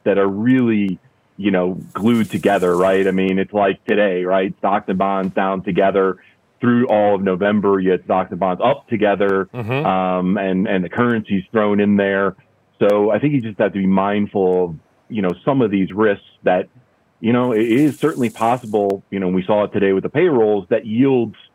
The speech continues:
Speaker 1: do start heading up again, and I suspect that will put pressure on at least the, certainly the growth side of the market.
Speaker 2: All right, let's talk about Post-it notes and ketchup, and hopefully not together because that would be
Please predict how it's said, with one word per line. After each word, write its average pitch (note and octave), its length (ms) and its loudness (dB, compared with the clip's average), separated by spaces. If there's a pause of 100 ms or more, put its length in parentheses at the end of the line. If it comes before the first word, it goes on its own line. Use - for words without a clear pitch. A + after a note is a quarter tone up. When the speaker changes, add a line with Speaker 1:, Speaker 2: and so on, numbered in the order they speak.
(420)
Speaker 1:
do C#3 460 4
start G2+ 240 0
heading G#2+ 240 0
up A2+ 180 0
again, G#2+ 300 0
and A2+ 100 0
I C#3 100 0
suspect B2 420 -4
that G#2 220 0
will F#2+ 100 -4 (120)
put G#2+ 140 -4
pressure G2 400 0 (360)
on G#2+ 140 0
at A#2+ 100 0
least F3 280 2
the, G2 280 0 (120)
certainly G#2 260 0
the E2+ 200 -2
growth G#2 240 0 (100)
side E2+ 180 -2
of E2 60 -8
the E2 60 -8 (120)
market. - 260 -8 (680)
Speaker 2:
All F3+ 100 0
right, D3 160 -2
let's F#3 180 -4
talk G#3 220 -2
about E3+ 320 -2
Post-it G3 500 -4
notes F#3 360 -2
and C#3 180 -8
ketchup, C3+ 500 -2
and B2+ 120 -4
hopefully E3 320 0
not D3+ 240 -2
together D3+ 360 -2
because C3+ 280 -4
that C#3+ 100 0
would C#3 100 -4
be B2+ 120 -2